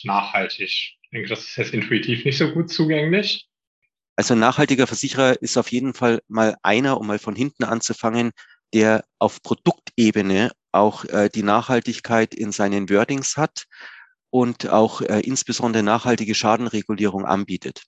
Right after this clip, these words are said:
Speaker 2: Ne, das war jetzt, äh, im, ist schon der letzte Schritt. Wenn man von vorne anfängt, ähm, dann ist ein nachhaltiger Ver-, Versicherer ein Versicherer, der erstmal seine Kapitalanlagen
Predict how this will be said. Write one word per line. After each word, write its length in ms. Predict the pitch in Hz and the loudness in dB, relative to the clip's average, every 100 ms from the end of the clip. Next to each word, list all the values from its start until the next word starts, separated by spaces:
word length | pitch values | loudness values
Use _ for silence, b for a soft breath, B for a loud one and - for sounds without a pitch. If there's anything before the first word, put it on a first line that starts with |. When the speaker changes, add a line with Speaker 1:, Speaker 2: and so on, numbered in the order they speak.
| _ | _
Speaker 2:
Ne, 280 | 120 135 67 | -2 -2 -4
das 220 | 101 - | -6 0
war 100 | 101 | 2
jetzt, 220 | 101 - | 2 -2
äh, 160 | - 101 | 0 0
im, 180 | 98 104 | -2 -4
ist 260 | - - | -4 -4
schon 180 | - 110 | -2 0
der 80 | 98 | 2
letzte 340 | 104 - - | 2 0 0
Schritt. 300 | 139 - 143 - B B B B | 0 0 -2 -4 B B B B
Wenn 80 | 110 | -2
man 100 | 113 | -2
von 180 | 104 104 | 0 -4
vorne 340 | - 117 135 | 2 2 4
anfängt, 520 | - 123 - 127 117 110 | 0 -2 -2 -4 -4 -4
ähm, 300 | 95 110 107 - | -2 0 -2 -2
dann 180 | 113 107 | 0 0
ist 160 | 104 | -2
ein 80 | 113 | 0
nachhaltiger 460 | 104 110 117 117 - | 0 0 -4 -4 -2
Ver-, 220 | 101 101 - | 0 0 -6
Versicherer 520 | - - - 120 117 | -6 -6 -2 0 2
ein 160 | 98 | 0
Versicherer, 580 | - 107 131 127 117 113 B B B B B B | -2 -6 -2 0 2 0 B B B B B B
der 100 | 113 | 4
erstmal 300 | 104 113 123 | 4 2 -2
seine 240 | 107 110 107 | -2 -2 -2
Kapitalanlagen 1300 | - - - 104 127 - 123 123 120 127 135 135 | -4 -4 -2 2 2 2 2 2 2 2 -2 -8